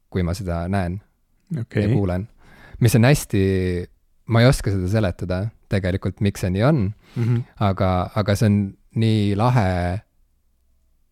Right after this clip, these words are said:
Speaker 1: asi, mille ma olen <laughs> leidnud,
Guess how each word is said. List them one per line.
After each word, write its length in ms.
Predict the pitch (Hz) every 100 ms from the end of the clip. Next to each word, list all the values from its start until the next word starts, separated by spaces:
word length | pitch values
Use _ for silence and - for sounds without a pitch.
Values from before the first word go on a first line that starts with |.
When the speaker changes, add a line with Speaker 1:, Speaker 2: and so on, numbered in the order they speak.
| _ _ _
Speaker 1:
asi, 520 | - 113 - 90 90 101 _ _ _ -
mille 220 | 107 101
ma 100 | 101
olen 120 | 110 -
<laughs> 120 | - 143
leidnud, 400 | 113 104 113